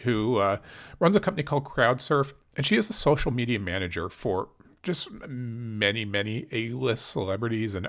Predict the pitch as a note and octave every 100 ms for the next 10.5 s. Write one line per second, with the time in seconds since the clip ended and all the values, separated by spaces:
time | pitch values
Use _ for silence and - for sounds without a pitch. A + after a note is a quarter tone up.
0 | - G2 G2 A2+ - F#2 G2 G2 F#2 G2+
1 | G#2 G2 G2+ G2 F#2+ F#2 F#2 F2+ G2+ -
2 | - - - - - C#3+ B2 G#2 A#2 G#2
3 | G2+ - A#2 B2 A#2 B2 - G2+ - B2
4 | - C#3 B2 - - G#2+ A2+ A#2 - F#2+
5 | G#2+ G#2+ G2 A2 G#2+ F2 G2 F2 - F#2
6 | - _ - - - D3 - D3 - D3+
7 | D3 A#2+ D3+ E3 D3+ - D3 C#3+ C#3 C3
8 | - D3 C#3 D3 C#3 - C#3+ C#3+ C#3 -
9 | C3 C3 B2 G2+ G#2+ G#2+ A#2 B2 - C3
10 | A#2+ A2+ G#2 G2 D#2